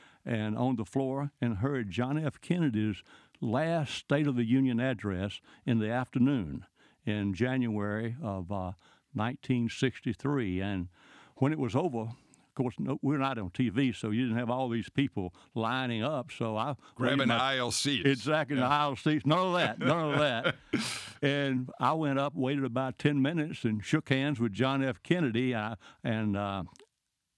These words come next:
Speaker 1: and talked with him just very briefly, of course, and then went off to the side and saw Senator Russell, who was just astounded to see me in that, in that, uh, in that chamber. But, uh, what a great moment I had, and, uh,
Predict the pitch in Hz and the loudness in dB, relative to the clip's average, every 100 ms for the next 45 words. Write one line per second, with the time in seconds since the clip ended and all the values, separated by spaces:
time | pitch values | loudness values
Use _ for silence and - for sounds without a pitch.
0 | - 123 - 135 135 131 120 123 131 117 | -8 -6 0 0 2 0 0 0 0 0
1 | 131 90 156 - 98 80 - 101 90 123 | 0 2 2 2 -4 -8 -6 -4 -4 -6
2 | 123 104 120 117 98 - - 127 131 127 | -4 -2 0 -2 -4 -10 -4 -2 0 -2
3 | 113 95 131 135 123 - 131 120 - 131 | -6 -2 -2 0 -2 -2 -4 -2 -2 -2
4 | 110 113 151 - 107 120 110 95 120 104 | -2 -2 -4 -4 -4 -2 -2 -2 -4 -6
5 | - - - 127 - 156 165 143 123 107 | -12 -20 -6 -6 0 2 2 0 -2 -2
6 | - 151 135 131 123 - - 143 131 131 | 2 2 2 0 -2 -10 0 2 4 2
7 | 123 - - - 131 127 117 123 113 - | -2 -8 -14 -4 -2 0 0 0 -2 0
8 | 110 110 107 131 127 131 123 - 185 131 | 0 0 -2 0 2 0 0 0 2 0
9 | 95 87 87 107 101 110 101 - - 196 | -2 -4 -4 -4 -4 -6 -6 -6 -2 0
10 | 120 123 127 110 117 87 95 107 104 98 | 0 -2 0 0 0 -2 -6 -6 -6 -4
11 | 101 95 95 98 95 95 | -4 -4 -4 -2 -2 -4